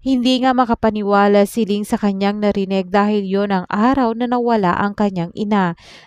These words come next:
Dahil sa nalaman ni Ling, agad siyang umuwi para komprontahin itong si Charlie Stone. Kaya nang makita niya ito, pagtatanong niya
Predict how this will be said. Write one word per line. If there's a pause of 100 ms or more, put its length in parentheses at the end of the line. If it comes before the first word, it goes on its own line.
Dahil
sa
nalaman
ni
Ling,
agad
siyang
umuwi
para
komprontahin
itong
si
Charlie
Stone. (320)
Kaya
nang
makita
niya
ito,
pagtatanong
niya